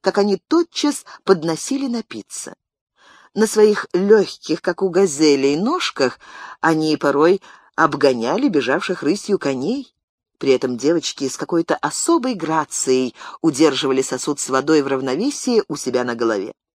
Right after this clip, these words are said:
Придворные, освежаемые благоухающими опахалами, блаженствуя в их тени, вели непринуждённые беседы. Полуденного зноя они почти не чувствовали.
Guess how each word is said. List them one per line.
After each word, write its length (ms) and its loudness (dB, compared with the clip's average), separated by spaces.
Придворные, 760 4
освежаемые 840 0
благоухающими 960 0
опахалами, 800 0
блаженствуя 960 2
в 100 -2
их 180 -2
тени, 540 -4
вели 340 2
непринуждённые 720 0
беседы. 840 0
Полуденного 800 0
зноя 560 -4
они 200 -4
почти 420 -8
не 160 -6
чувствовали. 800 -10